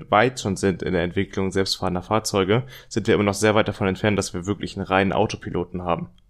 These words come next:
Und deswegen müssen wir halt aufpassen, wie wir es benennen, weil solange wir das nicht haben und wir uns hundert Prozent auf die Technik verlassen können, muss der Mensch immer aufmerksam sein und dahinter sein.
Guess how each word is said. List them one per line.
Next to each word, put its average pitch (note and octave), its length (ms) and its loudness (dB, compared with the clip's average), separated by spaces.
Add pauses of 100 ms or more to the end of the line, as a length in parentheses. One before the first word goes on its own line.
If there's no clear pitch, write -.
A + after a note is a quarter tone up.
(280)
Und G2 160 -4
deswegen G2 380 0
müssen G2 180 -2
wir G2+ 80 2
halt F#2 120 2
aufpassen, G#2+ 460 0
wie F#2+ 40 -4
wir F#2+ 80 -4
es - 80 -4
benennen, G#2+ 500 2 (220)
weil G2 100 -2
solange G2+ 320 2
wir F#2+ 80 0
das F2 160 -2
nicht D3+ 260 2
haben F2+ 300 2
und F#2+ 140 -4
wir F#2 80 2
uns F2 120 -4
hundert B2+ 220 4
Prozent G#2 300 0
auf F#2 60 -12
die - 100 -18
Technik G#2 320 -6
verlassen G#2 340 0
können, A#2+ 400 0 (220)
muss A#2 240 0
der G#2 120 6
Mensch G2+ 300 2
immer G#2+ 240 2
aufmerksam F2 480 -2
sein F2 180 -2
und F2 120 -4
dahinter G2+ 260 -4
sein. F2+ 300 2